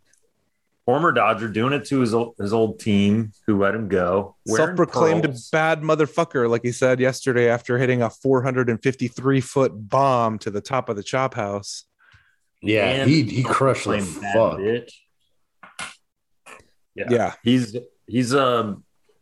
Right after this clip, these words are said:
Speaker 1: it's crazy. So it's gonna be,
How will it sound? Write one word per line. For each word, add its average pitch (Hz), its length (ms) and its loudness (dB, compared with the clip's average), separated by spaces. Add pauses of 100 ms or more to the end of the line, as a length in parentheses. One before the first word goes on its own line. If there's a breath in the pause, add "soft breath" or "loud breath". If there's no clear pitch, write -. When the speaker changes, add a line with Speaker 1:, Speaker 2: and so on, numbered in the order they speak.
(640)
Speaker 1:
it's 117 160 -4
crazy. 117 380 -2 (340)
So 95 500 -2 (1160)
it's - 160 -20
gonna 117 320 -2
be, 104 540 2